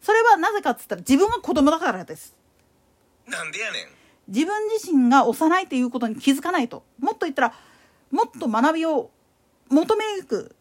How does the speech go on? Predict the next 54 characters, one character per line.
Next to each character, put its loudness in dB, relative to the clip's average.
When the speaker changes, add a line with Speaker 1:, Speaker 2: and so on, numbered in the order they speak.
Speaker 1:
も 2
う 0
本 -2
当 -6
に -6
探 -2
求 -4
者 -2
で 0
あ -6
り -2
続 -10
け -2
な 0
き -4
ゃ 0
い -8
け -2
な 4
い 4
ん 4
で -2
す -16
よ -12
ね。 -10
探 0
求 2
者 -2
で -4
あ 2
り -2
続 -12
け -6
て -4
る -6
人 -4
っ -18
て -6
い 2
う 2
の 2
は、 -2
年 2
を 0
老 -4
い -6
た -2
と -2
し -14
て -6
も、 -2
た -4
と 0
え -4